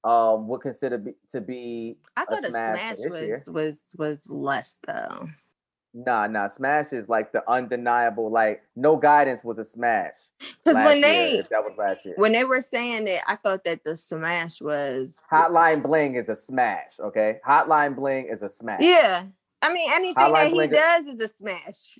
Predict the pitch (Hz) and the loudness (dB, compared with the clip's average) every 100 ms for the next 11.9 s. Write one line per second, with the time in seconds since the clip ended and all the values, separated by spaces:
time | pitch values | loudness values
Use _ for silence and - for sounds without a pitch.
0 | _ - 226 196 190 185 175 _ _ _ | _ -4 2 4 4 0 -8 _ _ _
1 | _ _ _ _ 233 277 277 - 190 180 | _ _ _ _ 4 4 4 2 2 2
2 | 151 185 190 185 170 190 220 147 185 226 | 2 2 6 4 6 2 2 4 4 4
3 | 208 214 214 220 185 156 170 160 120 107 | 2 2 2 4 4 6 4 2 0 -2
4 | 95 110 90 90 - _ _ _ _ 339 | -2 -8 -8 -8 -12 _ _ _ _ -6
5 | 370 285 226 208 208 196 185 180 180 202 | -2 -4 -2 -4 -4 -4 -2 -2 -2 -4
6 | 214 - 190 185 185 143 165 156 160 160 | -8 -8 -8 -8 -2 -2 0 0 0 0
7 | 170 185 190 170 165 160 151 151 139 147 | 0 2 0 0 -2 -2 -4 -6 -4 -4
8 | 156 151 139 139 127 117 120 123 139 143 | -2 -2 -4 -6 -6 -6 -4 -4 -2 -2
9 | 135 123 123 127 123 127 - _ _ _ | -2 -2 -2 -4 -4 -6 -12 _ _ _
10 | 139 147 156 139 - - 123 117 127 151 | 2 4 2 0 -6 0 0 2 0 0
11 | 196 185 151 131 139 131 120 107 82 | 0 0 2 2 4 4 4 4 0